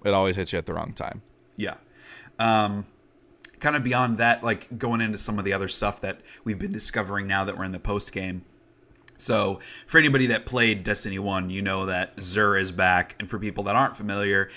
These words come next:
Speaker 2: he's, like, a weapon vendor that in the first game came around every weekend and he sold, like, exotic stuff. And so those
Speaker 1: And he
Speaker 2: were
Speaker 1: looks
Speaker 2: harder to
Speaker 1: exactly
Speaker 2: a-
Speaker 1: like the merchant from Resident Evil four.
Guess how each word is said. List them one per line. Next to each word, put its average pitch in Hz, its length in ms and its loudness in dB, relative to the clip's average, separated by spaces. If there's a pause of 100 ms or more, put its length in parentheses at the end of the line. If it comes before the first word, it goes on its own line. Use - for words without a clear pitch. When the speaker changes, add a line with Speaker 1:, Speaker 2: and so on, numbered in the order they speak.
(140)
Speaker 2:
he's, 123 180 0
like, 117 140 0
a 107 60 0
weapon 101 360 0
vendor 107 480 2
that 101 140 -4
in 95 80 -6
the 95 60 -8
first 160 320 -2
game 104 180 -2
came 113 220 -2
around 101 180 2
every 101 240 0
weekend 98 480 -2
and 104 140 -10
he 101 40 -6
sold, 98 300 -4
like, 95 140 -10
exotic 95 520 0
stuff. - 460 -8 (300)
And 101 160 -6
so 98 520 -2 (160)
those 117 360 0
Speaker 1:
And 131 100 2
he 131 80 4
Speaker 2:
were 131 60 4
Speaker 1:
looks 127 160 2
Speaker 2:
harder 131 180 4
to 117 60 6
Speaker 1:
exactly 113 260 6
Speaker 2:
a- 110 60 4
Speaker 1:
like 104 240 2
the 101 80 0
merchant 90 440 0
from 98 140 -4
Resident 87 300 -2
Evil 80 140 -4
four. - 340 -6